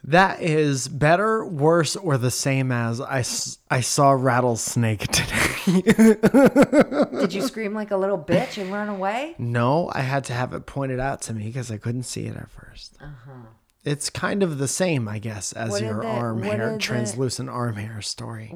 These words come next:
Speaker 2: What did the Asian lady do about it?
Speaker 1: We kept her cool.
Speaker 2: Yeah.
Speaker 1: Like always. Kept beating us.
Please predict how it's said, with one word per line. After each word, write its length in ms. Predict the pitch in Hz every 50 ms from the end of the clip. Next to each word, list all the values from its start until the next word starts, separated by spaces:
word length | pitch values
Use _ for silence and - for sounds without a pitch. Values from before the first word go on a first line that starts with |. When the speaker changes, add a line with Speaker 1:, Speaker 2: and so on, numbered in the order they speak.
| 165 170
Speaker 2:
What 120 | 190 196
did 180 | 208 202 196 -
the 220 | 190 190 180 - - -
Asian 320 | 180 208 196 185 202 185
lady 280 | 156 139 123 127 135 127
do 180 | 127 131 131 127
about 300 | 127 127 127 123 120 104
it? 120 | - - _ _ _ _ _ _ _ _ _ _ - -
Speaker 1:
We 100 | - -
kept 280 | - - - 120 - -
her 60 | 113
cool. 440 | - - - 117 117 123 127 127 123 _ _ _
Speaker 2:
Yeah. 180 | 147 143 - 135 135 - _ _ _ _ _ _ _ -
Speaker 1:
Like 200 | - 113 110 -
always. 520 | 120 113 113 120 123 131 135 127 - - _ _ _ _ _ _ _ _ -
Kept 240 | - - 120 107 101
beating 320 | 120 117 113 110 120 127
us. 380 | 131 135 139 139 - - -